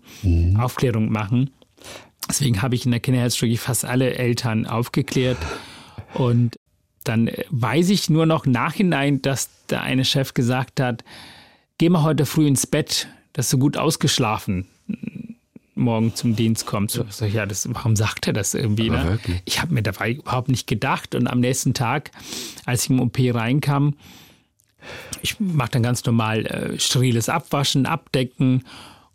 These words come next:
Speaker 2: Und dann denk ich so, "Hä?" Da kleiden sich die beiden Chefärzte damals und stehen auf der Assistentenseite.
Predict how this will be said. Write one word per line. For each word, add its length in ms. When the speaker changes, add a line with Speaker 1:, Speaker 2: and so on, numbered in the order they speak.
Speaker 2:
Und 100
dann 220
denk 160
ich 120
so, 80
"Hä?" 380
Da 100
kleiden 380
sich 160
die 180
beiden 480
Chefärzte 640
damals 500
und 160
stehen 360
auf 220
der 120
Assistentenseite. 1120